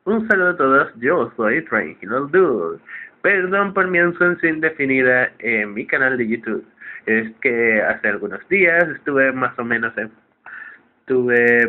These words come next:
pro-, para ser preciso, un do-, tenía dos problemas en particular. Estaba estornudando,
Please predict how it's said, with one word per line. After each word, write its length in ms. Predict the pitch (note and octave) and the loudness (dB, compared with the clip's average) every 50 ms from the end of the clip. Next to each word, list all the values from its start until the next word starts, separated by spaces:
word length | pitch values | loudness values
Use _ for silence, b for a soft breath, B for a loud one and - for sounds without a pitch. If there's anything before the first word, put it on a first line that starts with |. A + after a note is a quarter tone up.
| A#2 | 0
pro-, 220 | - A2 A2+ A2+ - _ _ _ _ _ _ _ _ _ B B B B B B | -2 -4 -4 -4 -6 _ _ _ _ _ _ _ _ _ B B B B B B
para 260 | B2+ A#2+ A2+ A2 A2+ | 2 2 2 2 2
ser 140 | C3 B2 B2 | 0 -2 0
preciso, 560 | B2+ B2 A#2 - C#3 C3 C3 C3 B2 A#2 A2+ | 0 -2 0 0 0 0 0 0 0 0 0
un 140 | A2+ A2 A2 | -2 -2 0
do-, 260 | A2 A2 A2 A2 - - _ B B B B B B B B B B B _ _ _ | 0 0 0 -2 -6 -14 _ B B B B B B B B B B B _ _ _
tenía 360 | - A2 B2+ C3 C#3 C3 C3 | -2 0 0 2 2 0 0
dos 240 | B2+ B2 C#3+ F3+ - | 2 2 0 0 0
problemas 440 | - - E3 D3 C#3+ C#3+ C#3 C#3 C#3 | 0 0 2 2 2 2 0 0 -4
en 100 | C#3 C3 | -4 -2
particular. 500 | C3 B2+ A#2 C3 A#2 A#2 G#2+ F#2+ - - | -2 -2 -2 0 0 0 0 0 -2 -4
Estaba 260 | - - - A#2+ A2+ | -10 -6 -2 -2 -2
estornudando, 880 | A2 A2 A2+ A2 G#2+ G#2 G#2 D3 E3+ D#3+ D3+ C#3 A#2+ B2+ B2+ C#3 C#3+ - | -2 -2 -2 -2 -2 -2 0 0 0 0 0 -4 -4 -4 -4 -6 -6 -10